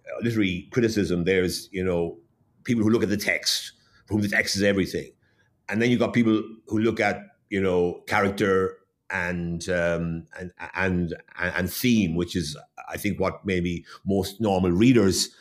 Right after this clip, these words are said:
are interested in. But for me, the context is everything. I, I, I, I, I approach history through the land of literature,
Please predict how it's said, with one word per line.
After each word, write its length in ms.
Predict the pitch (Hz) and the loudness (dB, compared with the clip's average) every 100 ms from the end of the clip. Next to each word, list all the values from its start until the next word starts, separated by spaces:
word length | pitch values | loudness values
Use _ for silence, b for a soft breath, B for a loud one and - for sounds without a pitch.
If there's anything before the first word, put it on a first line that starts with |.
| b - | b -4
are 100 | 101 | -2
interested 400 | 92 92 87 85 | 0 -2 -4 -4
in. 60 | - | -2
But 100 | 113 | -2
for 120 | - | 2
me, 140 | 117 156 | 2 2
the 100 | 131 | 2
context 560 | - 143 147 92 - | 0 0 0 -2 -4
is 80 | 90 | -2
everything. 460 | 90 87 - 78 85 | -2 -2 -6 -10 -6
I, 180 | 98 92 | -4 -2
I, 440 | 98 110 107 104 - | 0 2 2 0 -4
I, 160 | 107 98 | -6 -2
I, 500 | 117 120 117 107 - B B B _ - | 0 2 2 0 -2 B B B _ -2
I 160 | 120 | 2
approach 720 | 123 - 131 135 135 - - - _ _ _ _ _ _ _ _ _ | 2 2 4 4 2 -2 -4 -6 _ _ _ _ _ _ _ _ _
history 540 | - 110 - 98 90 82 | -4 -2 -2 -2 -4 -6
through 260 | - 98 | -4 -2
the 100 | 90 | 0
land 240 | 92 90 90 | 0 0 0
of 80 | |
literature, 500 | 90 92 92 - - | -2 -2 -4 -6 -12